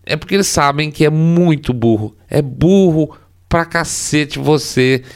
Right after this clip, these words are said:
chamar um grupo de cent-, é, de centenas de milhares, não, de milhões de eleitores como fascistas, né? Então agora ele, ele dá uma manobrada e ele joga a ideia de que o que tava lá no palanque era a supremacia branca. Gente,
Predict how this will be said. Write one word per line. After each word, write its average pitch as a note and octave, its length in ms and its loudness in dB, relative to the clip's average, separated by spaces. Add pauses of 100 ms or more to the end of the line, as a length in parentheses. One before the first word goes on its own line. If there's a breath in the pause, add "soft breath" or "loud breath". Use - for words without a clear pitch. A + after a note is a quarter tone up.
(120)
chamar C3+ 400 0
um C3+ 200 -4
grupo B2+ 480 0
de A2+ 400 -4
cent-, - 480 -6
é, F2+ 120 0
de A2 100 -8
centenas C3 400 -2
de B2+ 60 -2
milhares, C3 260 0
não, B2+ 120 0
de B2 120 -2
milhões C#3+ 680 2
de A#2+ 60 4
eleitores A#2 540 0
como C#3 180 -4
fascistas, D#3 760 -4
né? C#3+ 180 -2 (480 loud breath)
Então D3 320 0
agora C#3 400 2
ele, D3 320 0
ele C3 400 0 (120)
dá C#3 180 -2
uma D#3 120 -2
manobrada A#2+ 760 0 (300 loud breath)
e A#2+ 120 0
ele C3 180 4
joga A#2 360 2
a A2+ 40 4
ideia G2+ 460 2
de G2+ 140 -4
que - 180 -2
o F#2+ 80 2
que - 120 -20
tava C3 280 -2
lá C3 100 2
no A#2+ 120 -4
palanque G#2+ 800 -2
era G2+ 260 2
a - 20 2
supremacia F#2 800 -2
branca. - 340 -8 (480 loud breath)
Gente, D#3+ 480 -4